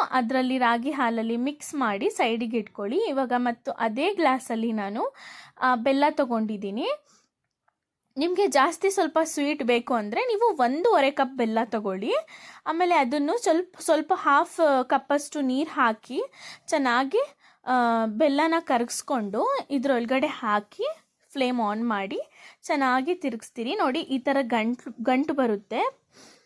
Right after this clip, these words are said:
ಅದು ಅದೇ ಆಗ್ ಹೋಗುತ್ತೆ, ಏನೂ ಆಗಲ್ಲ. ಸ್ವಲ್ಪ ಮೀಡಿಯಂ ಫ್ಲೇಮ್ ಮಾಡ್ಕೊಂಡು ಚೆನ್ನಾಗಿ ಮಿಕ್ಸ್ ಮಾಡ್ತಾ ಇರಿ.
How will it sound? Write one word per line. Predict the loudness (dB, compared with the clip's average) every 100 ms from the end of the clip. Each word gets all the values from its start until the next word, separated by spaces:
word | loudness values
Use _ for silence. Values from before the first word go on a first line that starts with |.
| _ _ _ -2
ಅದು | 2 2 0 -2
ಅದೇ | 0 2 2
ಆಗ್ | 2 2
ಹೋಗುತ್ತೆ, | 2 2 -2 -2 -4
ಏನೂ | 0 0 2
ಆಗಲ್ಲ. | 2 2 0 2 0
ಸ್ವಲ್ಪ | 2 0 2
ಮೀಡಿಯಂ | 2 2 0 -2
ಫ್ಲೇಮ್ | -2 -2 0
ಮಾಡ್ಕೊಂಡು | -2 -4 -4 -4
ಚೆನ್ನಾಗಿ | -2 -2 0 2 0 0
ಮಿಕ್ಸ್ | -2 -2 -4 -2
ಮಾಡ್ತಾ | 0 -2 -2 0 0
ಇರಿ. | -2 -4 -4